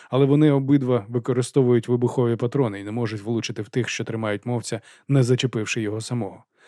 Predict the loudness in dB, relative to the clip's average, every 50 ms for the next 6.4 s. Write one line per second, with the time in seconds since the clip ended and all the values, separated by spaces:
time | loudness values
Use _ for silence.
0 | _ _ -20 -20 _ _ 2 4 6 6 6 4 2 -2 -6 -6 -2 0 0 2
1 | 2 0 -2 -2 -2 0 0 0 0 -2 -4 -6 -6 -2 -2 0 0 0 -2 -4
2 | -4 -6 -4 -4 -4 0 2 2 2 2 0 -6 -14 -10 -10 -8 -8 -6 -6 -4
3 | -4 -2 -2 -4 -4 -4 -6 -4 -6 -6 -8 -6 -4 -2 -2 -2 -2 -4 -6 _
4 | -20 -20 -10 -6 -4 -4 0 2 2 2 4 2 2 2 2 2 2 0 0 -2
5 | -4 -4 -4 -4 -2 -2 0 0 0 -2 -4 -6 -8 -8 -6 -6 -4 -4 -6 -6
6 | -4 0 0 2 2 2 0